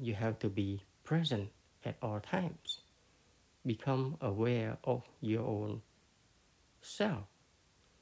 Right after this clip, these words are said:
Okay? Having an awareness of self-activity, having an awareness of your own feeling, your own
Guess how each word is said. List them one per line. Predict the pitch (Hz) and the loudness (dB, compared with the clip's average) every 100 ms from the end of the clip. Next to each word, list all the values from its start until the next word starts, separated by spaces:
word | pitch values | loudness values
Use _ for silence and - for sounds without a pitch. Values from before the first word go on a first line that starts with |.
| - _ _ _ - _ _ _ _ _ | -20 _ _ _ -20 _ _ _ _ _
Okay? | 110 - 151 160 - _ _ - | -2 2 0 0 -8 _ _ -12
Having | - 131 156 165 170 - | 2 4 6 6 4 0
an | - 127 127 | 0 2 2
awareness | - 110 139 147 127 120 - - | 2 4 6 6 4 -2 -6 -4
of | 120 120 - - _ _ - | -2 -2 -6 -20 _ _ -14
self-activity, | - - 160 165 156 - - - 175 151 - - - _ - _ _ _ _ _ _ - | -8 0 4 4 2 -4 -6 -2 0 0 -2 -6 -12 _ -20 _ _ _ _ _ _ 0
having | 151 143 151 156 - | 2 4 4 2 2
an | 127 131 | 2 2
awareness | 120 113 127 127 113 117 - - - - - - | 2 2 4 4 2 0 -4 -6 -20 -20 -20 0
of | 143 160 - - - - | 2 2 -2 -20 -20 -10
your | 113 117 117 143 151 - - - _ _ _ - | -2 2 4 4 0 -6 -20 -20 _ _ _ 4
own | 123 127 139 139 - _ _ _ _ _ _ _ _ - _ _ _ _ _ | 6 6 2 -4 -12 _ _ _ _ _ _ _ _ -20 _ _ _ _ _
feeling, | - 170 127 98 110 - _ _ _ _ _ - - - - - _ | 2 4 4 2 -4 -10 _ _ _ _ _ -20 -20 -20 -20 -20 _
your | 123 131 | 4 4
own | 131 120 120 | 2 0 -2